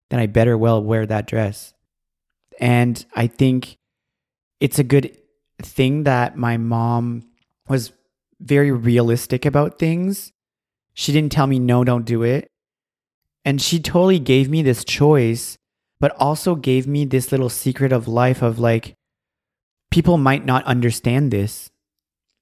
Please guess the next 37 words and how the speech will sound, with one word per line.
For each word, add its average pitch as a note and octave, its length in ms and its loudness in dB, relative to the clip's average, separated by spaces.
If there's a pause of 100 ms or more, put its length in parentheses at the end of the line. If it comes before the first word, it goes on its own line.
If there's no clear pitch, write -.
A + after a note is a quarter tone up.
But C#3 200 -2
I D3 140 -2
was E3 140 -2
too - 160 -6
young C#3 200 0
to C#3+ 100 -2
understand. C#3 460 -2
I, B2 200 -2
I C#3 120 0
was E3+ 140 2
only D#3 200 0
five D3+ 260 0
or C#3 100 4
six. - 240 -6
I'm C3 60 -4
like, A#2+ 180 -10 (720)
"They C3+ 140 -2
won't C#3+ 220 0
understand C#3 480 -4
why C3 120 0
I'm B2 140 0
wearing A#2 260 -2
purple B2+ 400 -4
with - 160 -4
yellow? A#2 540 -4
Hello?" A#2 800 -2 (420)
Like, F3 240 0 (240)
no, E3+ 300 -2
I'm D#3 180 0
dead D#3+ 200 0
serious. F3 600 4
I D#3 140 2
wasn't E3 500 2
understanding D3 920 2
that B2+ 160 0
she E3+ 220 4
meant D#3 280 2